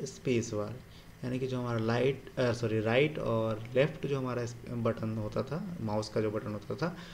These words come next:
वो space bar के नीचे में पाया जाता था। लेकिन अभी के जो हमारे track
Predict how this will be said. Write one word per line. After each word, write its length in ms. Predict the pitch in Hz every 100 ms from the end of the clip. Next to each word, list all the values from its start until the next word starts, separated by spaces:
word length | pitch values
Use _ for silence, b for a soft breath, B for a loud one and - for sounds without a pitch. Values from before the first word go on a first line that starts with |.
| B -
वो 100 | 151
space 440 | 151 - 143 175
bar 280 | 170 110 107 -
के 120 | 175 - B B 160
नीचे 300 | 190 - 147
में 120 | 117
पाया 280 | - 104 101
जाता 260 | - -
था। 220 | - - - B B B -
लेकिन 200 | 139 170
अभी 260 | 139 151
के 120 | 175 170
जो 140 | 156
हमारे 280 | 147 139 139 135 131 123 120 117 117
track 200 | 120 117